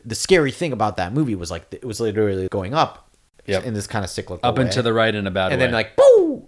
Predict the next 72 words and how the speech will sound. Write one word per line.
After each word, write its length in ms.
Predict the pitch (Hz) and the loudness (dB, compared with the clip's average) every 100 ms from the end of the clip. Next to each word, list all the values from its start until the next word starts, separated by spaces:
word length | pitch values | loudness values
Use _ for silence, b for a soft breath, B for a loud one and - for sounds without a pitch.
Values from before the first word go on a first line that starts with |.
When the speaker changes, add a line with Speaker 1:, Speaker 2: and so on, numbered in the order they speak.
| - | -6
Speaker 1:
Like, 280 | 123 - 151 | -4 -4 -4
literally 340 | 135 131 117 | 0 0 -2
he 140 | 113 | -6
takes 280 | 104 - - | -10 -12 -12
the 120 | - | -16
crane 440 | - - 98 98 95 | -12 -6 -6 -6 -10
and 80 | 98 | -10
he 80 | |
goes 240 | 98 98 95 | -6 -4 -4
up 160 | 87 | -4
on 120 | 85 90 | -6 -8
the 60 | |
crane. 280 | - 92 87 | -6 -4 -2
And 180 | 87 85 B B B B B | -4 -6 B B B B B
if 180 | 135 113 | -6 -4
you 80 | 127 | -2
look 180 | 113 117 | -2 -2
at 80 | 101 | -2
that, 300 | 92 98 - | -4 -4 -6
Speaker 2:
The 60 | 120 | 0
graph 280 | 139 135 | 4 4
hockey 320 | 131 113 107 107 | 4 2 0 -4
sticks 320 | - 107 - | -4 -4 -4
in 80 | 104 | -6
a 60 | |
very 200 | 92 95 | -4 0
Speaker 1:
it's, 180 | 131 87 | 0 0
Speaker 2:
negative 100 | 87 | 0
Speaker 1:
it's 140 | 160 170 | 0 4
Speaker 2:
way. 60 | |
Speaker 1:
literally 320 | 202 165 135 | 6 8 8
like 180 | 110 95 98 139 | 6 2 -2 -6
the, 160 | 117 101 - | -4 -4 -6
the 120 | 113 | -6
earth 220 | 107 98 | -4 -6
will 80 | 95 | -6
be 120 | 90 | -6
a 60 | 82 | -6
ball 160 | 76 76 | -6 -8
of 60 | |
fire 240 | - 64 - | -10 -12 -10
Speaker 2:
Mm-hmm. 380 | 101 90 92 101 - - | -8 -6 -6 -8 -8 -4
Speaker 1:
in, 140 | 90 | -2
in 180 | - 95 | 0 0
a 60 | 82 | 0
certain 280 | - 101 87 | 0 -2 -2
amount 220 | 76 69 | -4 -6
of 80 | - | -10
time, 360 | - - - - - | -10 -10 -12 -16 0
which 180 | 139 - | 2 2
ob-, 240 | - 135 131 | 2 2 2
obviously, 340 | 131 101 98 | -2 -2 -8
like, 200 | 87 90 | -10 -12
you're 160 | 95 76 - | -14 -16 -16
taking 320 | - 80 78 | -14 -14 -16
a, 100 | 64 _ _ - | -20 _ _ -18
you 60 | |
know, 140 | 87 - - | -18 -18 -8
Speaker 2:
Yeah. 160 | 92 82 | -6 -6
Speaker 1:
the 140 | 110 | -8
scale 320 | - 127 95 | -4 -2 -2
is 120 | 87 95 | -6 -8
long, 220 | 85 90 | -8 -8
the 60 | |
time, 180 | 87 98 90 | -8 -8 -6
I 100 | 92 | -6
don't 120 | 90 | -4
remember 240 | 87 87 | -6 -6
the 80 | 85 | -8
exact 300 | 85 82 85 | -8 -10 -10
time 200 | 95 90 | -12 -12
scale, 180 | - | -12